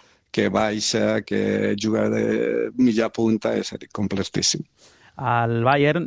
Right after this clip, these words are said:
Speaker 2: juga, eh, Jonathan Tah, que és
Speaker 1: Sí.
Speaker 2: aquest central
Speaker 1: Sí.
Speaker 2: que, que va estar a l'agenda del Barça.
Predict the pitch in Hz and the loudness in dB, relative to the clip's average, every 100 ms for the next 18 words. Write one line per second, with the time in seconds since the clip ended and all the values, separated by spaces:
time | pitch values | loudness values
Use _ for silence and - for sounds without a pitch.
0 | 127 120 131 135 131 123 120 113 110 101 | -4 0 2 4 4 4 2 2 0 -2
1 | - - - - 110 110 113 123 131 131 | -8 -20 -20 -18 -12 -8 -4 0 2 2
2 | 120 139 123 170 151 143 127 117 131 127 | 4 2 2 -4 -14 -6 0 2 2 2
3 | 139 127 127 131 143 123 143 127 117 110 | 2 2 4 4 4 4 4 4 4 2
4 | 104 113 120 - 139 127 131 127 120 113 | 0 0 -2 0 0 2 2 2 2 2
5 | 110 110 107 110 127 - 104 | 0 -2 -2 0 0 -2 -10